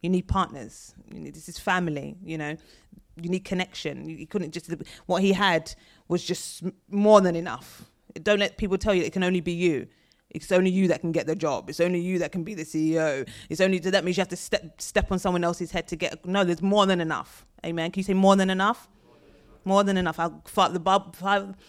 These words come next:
Jesus says, "I've, in, in heaven, my Father has many mansions." You know, there's more than enough.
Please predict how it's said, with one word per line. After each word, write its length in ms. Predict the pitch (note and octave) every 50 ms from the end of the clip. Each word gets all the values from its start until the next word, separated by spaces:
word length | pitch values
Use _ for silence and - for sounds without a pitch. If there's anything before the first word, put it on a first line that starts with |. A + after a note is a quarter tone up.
| - - -
Jesus 300 | - A3+ A3+ G3+ A3 G#3+
says, 160 | G#3+ F#3+ F#3
"I've, 160 | F#3 F3 - - -
in, 160 | F#3+ F#3+ F#3+
in 240 | F#3+ F#3+ F#3+ F#3 E3+
heaven, 440 | F3 A3 G3 F3+ E3+ D3 C#3+ C#3 - _ _ _
my 100 | F3 F3+
Father 280 | - - A3 A3 G3+ G3
has 160 | F#3+ E3 E3+
many 300 | G3 G#3 A#3 A#3 G#3+ G3
mansions." 680 | F3+ D#3 - - - - C#3+ B2 D2+ - - - - - _ _ _ - _ _ _ _ _
You 120 | F#3 F#3+ F#3
know, 120 | F3 F3+
there's 160 | F3+ F#3 F3
more 200 | G3 G3+ G3+ G3
than 140 | F#3+ F#3 F3+
enough. 420 | F3 F3 E3+ D#3 C#3+ - - _